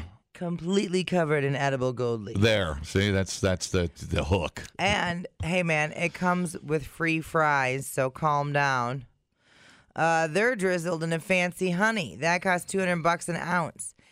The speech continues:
Speaker 1: And you get a one ounce pour of a four thousand dollar cognac to sip with it.
Speaker 2: Wow.
Speaker 1: It sounds pretty legit.
Speaker 2: Okay.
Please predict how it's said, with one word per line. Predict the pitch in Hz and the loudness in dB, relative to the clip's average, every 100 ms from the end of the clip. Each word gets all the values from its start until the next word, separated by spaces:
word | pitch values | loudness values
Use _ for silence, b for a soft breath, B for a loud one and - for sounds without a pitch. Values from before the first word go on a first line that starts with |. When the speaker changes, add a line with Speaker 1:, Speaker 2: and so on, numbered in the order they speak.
| b b - | b b 0
Speaker 1:
And | 294 320 226 202 202 190 b b b | 2 4 2 0 -2 -6 b b b
you | 170 175 | -4 2
get | 196 | 2
a | 185 185 | 4 2
one | 170 196 214 | 2 0 0
ounce | 185 196 196 - | 0 0 0 -4
pour | - 185 180 180 180 | -2 0 2 2 0
of | 160 151 | -2 0
a | 160 | -2
four | - 170 175 | 0 0 0
thousand | 175 170 160 156 156 156 | 0 2 2 0 -2 0
dollar | 151 151 147 143 | 0 2 0 -2
cognac | 165 151 147 143 139 139 | -2 -2 -2 -2 -2 -4
to | 143 | -10
sip | 127 - 117 - | -10 -8 -8 -10
with | 123 | -4
it. | 110 101 | 2 4
Speaker 2:
Wow. | 101 104 117 131 147 151 139 98 76 73 | 4 4 4 2 2 2 2 0 -4 -4
Speaker 1:
It | 175 | -4
sounds | - 269 320 311 | 0 0 0 -4
pretty | - 233 208 180 | -2 0 2 2
legit. | 160 143 151 120 - | 0 0 0 0 -2
Speaker 2:
Okay. | 95 113 - 131 131 | -2 -2 0 0 2